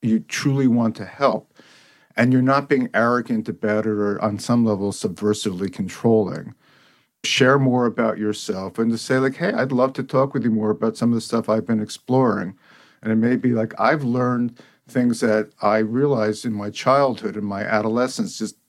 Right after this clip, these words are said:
don't work that well. And I've been, you know, reading this book or attending this group or listening to this lecture or, you know, this ted Talk or whatever it happens to be. And I found that it's freeing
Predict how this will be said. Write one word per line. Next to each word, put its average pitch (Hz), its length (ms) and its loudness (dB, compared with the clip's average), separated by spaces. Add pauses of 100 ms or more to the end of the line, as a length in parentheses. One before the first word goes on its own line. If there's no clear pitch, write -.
don't 113 220 2
work 160 220 2
that - 220 -8
well. - 300 -14 (480)
And 95 180 0
I've 92 160 -2
been, 101 320 -2 (160)
you 92 80 -4
know, 82 80 -6
reading 113 360 2
this 110 140 0
book 117 440 -2
or 82 80 -8
attending 101 400 -8
this 101 160 -12
group 110 400 -4
or 82 80 -12
listening 98 320 -10
to 98 60 -6
this 98 160 -6
lecture 107 420 -2
or, 90 260 -10 (460)
you 98 60 -10
know, 90 100 -2
this 101 200 0
ted 113 280 0
Talk 104 380 0
or 95 100 -2
whatever 113 320 2
it 110 60 -2
happens 98 360 -8
to 101 120 -4
be. 104 160 -2
And 98 100 -6
I 104 80 0
found 127 580 2
that 101 120 -4
it's - 120 -6
freeing - 880 -2